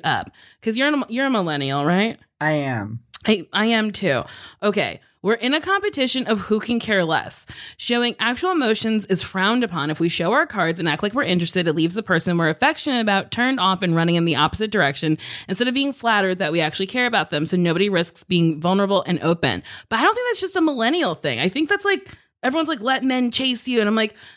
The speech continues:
Speaker 1: if I let them chase me, that's me being like, "I'm not interested," right?
Speaker 2: I don't like that.
Speaker 1: Me either.
Speaker 2: I don't agree.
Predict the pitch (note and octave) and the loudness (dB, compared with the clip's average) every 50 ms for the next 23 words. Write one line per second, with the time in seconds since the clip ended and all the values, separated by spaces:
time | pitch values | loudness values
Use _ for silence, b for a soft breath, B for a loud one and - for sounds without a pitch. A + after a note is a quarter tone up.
0 | B - A#3 A3+ C#4 C4 B3+ C#4 D4+ D#4 - F4 D4+ C#4+ - - C4 C#4+ C#4 - | B -4 -2 0 0 0 2 0 0 0 0 0 0 0 0 0 0 0 0 0
1 | B3+ G#3+ G3+ G3 - G3+ A3+ A#3+ A3 A3+ A3 A3 G#3+ G#3 G3+ F#3+ F#3 F3 - _ | 0 0 0 0 2 2 2 2 2 2 0 0 2 2 2 2 0 -2 -6 _
2 | - - _ _ _ _ _ _ _ _ _ _ - G#3 G#3 G#3+ G#3+ G3 F#3+ G3 | -20 -20 _ _ _ _ _ _ _ _ _ _ -2 0 2 2 2 2 2 2
3 | G#3 A#3 B3 - A#3 E3 - - - C#3+ G2 - - G#3 A#3 B3 C4+ E4+ G#4 A#4+ | 2 2 0 -2 -4 -6 -4 -4 -6 -6 -6 -4 0 2 4 4 4 2 -2 -6
4 | A#4+ - - _ _ _ _ _ - F3 G#3+ C4 D#4+ G4+ G4 A#3 E3+ D3+ D3 D3+ | -8 -10 -16 _ _ _ _ _ 2 2 4 4 2 0 -2 0 2 2 2 2
5 | D3 - - G#2+ G#2 G#2 - - _ _ _ - A#3+ F4+ A#4+ B4+ - E4+ A#4 B4+ | -2 -4 -2 -2 -2 -4 -6 -8 _ _ _ 0 2 2 2 0 -2 -2 -2 0
6 | C#5 C#5 C#5+ D5 C#5+ C#5 C5 A#4 F#4+ A#3 F3 C3+ A2 E3 F3 G3 G#3+ A3 A3 G#3 | 0 2 2 2 4 4 2 2 0 -2 -4 -4 0 0 2 2 2 0 -2 0
7 | F3+ G3 F#3 | 0 2 2